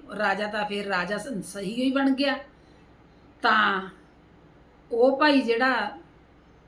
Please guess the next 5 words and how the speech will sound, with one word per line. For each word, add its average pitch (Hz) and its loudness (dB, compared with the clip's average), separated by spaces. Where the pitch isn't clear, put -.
ਤੋਤਾ 214 -8
ਸੀ, 190 -6
ਉਹ, 214 -8
ਉਹਨੂੰ 226 2
ਉਡਾਤਾ 196 -4